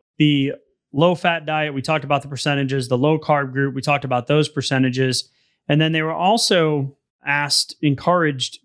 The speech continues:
to do at least a hundred and fifty minutes of moderate intensity. So walking, you know, treadmill,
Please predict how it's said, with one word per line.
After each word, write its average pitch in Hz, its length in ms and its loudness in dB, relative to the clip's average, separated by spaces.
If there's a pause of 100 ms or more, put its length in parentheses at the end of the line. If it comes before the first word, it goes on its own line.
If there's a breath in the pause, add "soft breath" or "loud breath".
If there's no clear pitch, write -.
to 143 120 -2
do 143 200 2
at 139 100 0
least 175 280 0
a 139 80 -2
hundred 165 300 0
and 151 160 -4
fifty 147 680 -6 (280)
minutes 147 560 -2
of 131 280 2
moderate 143 460 0
intensity. 131 480 -6
So 120 220 0
walking, 139 720 0 (300)
you 139 140 0
know, 110 300 -4 (560)
treadmill, 131 840 -2